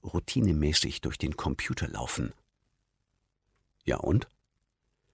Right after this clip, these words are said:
„Oklahoma da drin wurde von der Polizei festgenommen. Auf sie läuft ein Haftbefehl.“ „Soll das ein Witz sein?“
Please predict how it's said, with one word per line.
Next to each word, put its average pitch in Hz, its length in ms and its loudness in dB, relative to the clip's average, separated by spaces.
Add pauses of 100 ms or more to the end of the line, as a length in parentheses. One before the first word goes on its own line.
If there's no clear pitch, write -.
(760)
„Oklahoma 104 800 6
da 60 140 0
drin 76 460 0
wurde 104 240 2
von 98 180 2
der 92 100 4
Polizei 92 640 2
festgenommen. 52 920 -2 (240)
Auf - 180 2
sie 104 140 6
läuft 98 320 6
ein 82 220 4
Haftbefehl.“ - 800 0 (1800)
„Soll - 180 4
das - 160 2
ein - 200 0
Witz - 200 2
sein?“ 285 280 4